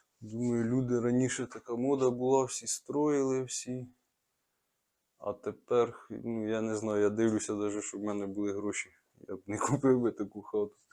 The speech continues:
Бо вона не надо, здорова, оце таке, куча цих кімнат, куча цієї площі.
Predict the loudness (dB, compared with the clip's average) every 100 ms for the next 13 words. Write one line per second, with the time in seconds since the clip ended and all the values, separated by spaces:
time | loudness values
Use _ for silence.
0 | -16 -14 -14 -18 _ _ _ _ _ _
1 | -14 -10 -10 -8 -8 -8 -6 -6 -6 -8
2 | -10 -8 -6 -4 -4 -4 -8 -10 -16 -18
3 | _ -16 -16 -12 -10 -8 -8 -10 -12 -14
4 | -12 -6 -6 -8 -10 -12 -10 -12 -14 -14
5 | -14 -10 -6 -4 -6 -12